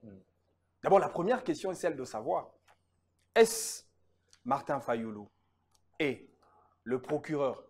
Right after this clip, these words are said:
Speaker 2: général près la Cour constitutionnelle ? Nous disons non. Deuxième de choses, est-ce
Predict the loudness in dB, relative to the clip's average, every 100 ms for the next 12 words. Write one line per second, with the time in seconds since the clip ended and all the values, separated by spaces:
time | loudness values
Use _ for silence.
0 | -14 -8 -4 -2 -2 -4 -10 _ -8 -2
1 | 0 -2 -10 -10 -8 -4 -4 -4 -6 -8
2 | -12 -8 -6 -6 -8 -14 -6 -4 -4 -6
3 | -16 _ _ _ _ _ _ _ _ _
4 | _ 0 4 6 6 2 2 -2 -4 -8
5 | -10 -8 4 6 6 0 -8